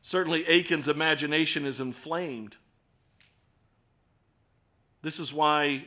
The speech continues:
the question of what would you dr-, daydream about having, being, and owning is so helpful for understanding our lust of the eyes.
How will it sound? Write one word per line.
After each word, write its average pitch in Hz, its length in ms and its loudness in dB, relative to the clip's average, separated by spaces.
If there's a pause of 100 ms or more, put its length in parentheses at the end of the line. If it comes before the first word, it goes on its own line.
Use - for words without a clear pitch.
the 143 220 -2
question 156 500 -2
of 127 220 -4
what 147 340 -6
would 143 220 -6
you 147 180 -6
dr-, 139 320 -6
daydream 151 460 0
about 131 320 -2
having, 156 500 -4
being, 156 380 -2
and 131 160 -4
owning 139 420 -4 (400)
is 160 140 4
so 220 380 4
helpful 226 480 0
for - 180 -6
understanding 170 400 -2
our 165 60 4
lust 170 180 2
of 185 60 -4
the 196 40 0
eyes. 185 120 -4